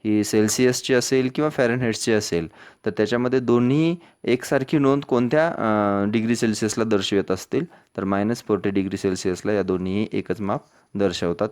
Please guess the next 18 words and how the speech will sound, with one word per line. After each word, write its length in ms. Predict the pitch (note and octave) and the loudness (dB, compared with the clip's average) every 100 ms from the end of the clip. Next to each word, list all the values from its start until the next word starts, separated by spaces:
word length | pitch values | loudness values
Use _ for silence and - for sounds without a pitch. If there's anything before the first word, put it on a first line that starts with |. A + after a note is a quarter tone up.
| - | -2
किंवा 200 | A2 G2+ | -2 0
एकच 260 | F#2 F#2+ | -2 -4
नोंद 280 | G2 G#2 D3 | -2 -4 0
दर्शवतात 480 | C3 G2+ F2 E2 E2+ | 0 0 -2 -2 -4
अशा 180 | - F2+ | -4 -6
पद्धतीची. 500 | - E2 D#2+ E2 - | -8 -8 -8 -6 -4
ओके, 200 | C3+ - - - - _ | -4 -6 -12 -20 -20 _
पुढे, 240 | - C3+ A#2 | 2 4 4
ध्वनीचा 440 | B2+ C3 C3+ D3 | 2 2 2 2
वेग 320 | C3+ A#2+ G#2 F2+ _ _ - | 4 4 4 2 _ _ -2
तो 300 | B2 A#2+ B2 - _ - | 2 2 0 -6 _ -10
खालील 300 | - A2+ B2+ | -2 0 0
कोणत्या 640 | B2+ C3+ C3 C#3 E3 F3+ G3 - - A2+ | 2 4 4 2 0 0 -2 -8 -10 0
गोष्टीचा 480 | A2+ A2 B2+ A#2 C3+ | 0 2 -2 0 0
परिणाम 560 | B2+ A2+ A2+ G#2+ F2+ | 2 2 2 0 0
ध्वनीच्या 360 | G2 G2+ G2 G#2 | -2 -2 0 2
वेगावरती 540 | F#2+ F#2+ F#2+ G2 A#2 | 2 2 2 0 -2
होत 220 | A#2+ G#2+ | 0 0